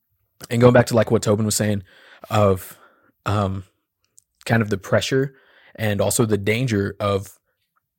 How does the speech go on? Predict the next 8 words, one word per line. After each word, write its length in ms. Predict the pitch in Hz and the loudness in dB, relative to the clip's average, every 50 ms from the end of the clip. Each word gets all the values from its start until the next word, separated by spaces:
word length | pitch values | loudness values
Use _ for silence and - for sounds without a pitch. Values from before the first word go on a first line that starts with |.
| _ _ - | _ _ -2
over 320 | 113 120 131 123 113 107 104 | 0 2 2 2 2 0 -2
spiritualizing, 800 | - - 104 95 95 - - 101 101 95 98 101 104 110 120 - _ _ _ _ _ _ _ - | -2 -4 -4 -6 -6 -6 -6 -6 -6 -6 -6 -6 -8 -10 -14 -16 _ _ _ _ _ _ _ -10
um, 360 | - 104 101 95 92 95 98 - _ _ _ _ _ - - | -6 -6 -4 -4 -6 -8 -10 -12 _ _ _ _ _ -16 -12
stewardship 600 | - - - - 139 135 110 - - - - - - _ _ _ _ _ _ _ _ _ _ - | -8 -6 -4 -2 -2 -2 -4 -6 -8 -10 -10 -12 -16 _ _ _ _ _ _ _ _ _ _ -14
and 120 | 107 98 - | -12 -8 -6
stuff, 280 | - 95 90 - - | -4 -4 -6 -6 -6
you 80 | 104 98 | -6 -6
know, 260 | 98 98 104 120 | -4 -4 -6 -6